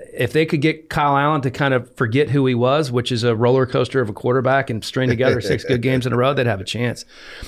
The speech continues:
Speaker 1: You
Speaker 2: Yeah.
Speaker 1: talk about football being a team game. Have you ever seen more of a, of a team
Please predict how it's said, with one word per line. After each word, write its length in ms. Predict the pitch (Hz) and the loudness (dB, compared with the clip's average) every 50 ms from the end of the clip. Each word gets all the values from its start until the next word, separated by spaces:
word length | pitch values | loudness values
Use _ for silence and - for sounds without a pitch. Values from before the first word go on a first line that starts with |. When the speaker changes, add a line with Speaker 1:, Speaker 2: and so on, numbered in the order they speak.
| - - | -8 -4
Speaker 1:
You 100 | - 160 185 | -2 -2 0
Speaker 2:
Yeah. 60 | 165 | 2
Speaker 1:
talk 160 | 247 220 214 | 2 2 2
about 300 | 196 180 165 156 147 - | 2 2 2 2 0 0
football 260 | - 165 120 160 151 | 0 0 2 2 2
being 180 | 139 135 143 135 | 2 2 2 0
a 60 | 123 | 0
team 260 | 117 - - 139 131 | -2 -2 0 0 0
game. 280 | 131 135 139 143 151 147 - - - - - - _ _ | 0 0 0 0 -2 -4 -8 -14 -20 -20 -20 -20 _ _
Have 240 | - - 143 135 135 | -4 -2 0 2 2
you 100 | 151 175 | 4 4
ever 140 | 190 185 190 | 4 4 2
seen 380 | 185 - - 170 160 151 139 - | 2 2 2 2 2 2 2 2
more 300 | 147 143 135 139 135 131 | 2 2 4 4 4 4
of 100 | 120 123 | 2 2
a, 320 | 123 120 117 113 107 110 - _ _ - | 2 2 2 0 -2 -6 -10 _ _ -2
of 160 | 120 117 110 | 0 0 0
a 240 | 113 107 107 104 - - _ _ _ _ _ - - _ _ _ _ _ | -2 -2 -4 -6 -8 -12 _ _ _ _ _ -20 -20 _ _ _ _ _
team 680 | - - - 156 151 147 147 143 139 139 131 120 - | -4 -2 0 2 2 2 2 2 0 0 -2 -4 -8